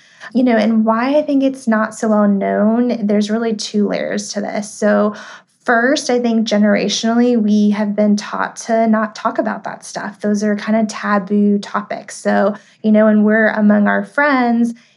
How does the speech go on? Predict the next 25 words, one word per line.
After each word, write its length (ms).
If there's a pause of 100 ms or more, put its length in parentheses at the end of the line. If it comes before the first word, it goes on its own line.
if 300
we 120
have, 220
like, 200
a 80
really 300
great 320
pair 220
of 80
skinny 300
jeans 420
that 120
we 140
like, 400
or 140
we 100
love 180
our 140
hairstylist, 800
like, 140
we 100
tend 280
to 60
share 380
that. 340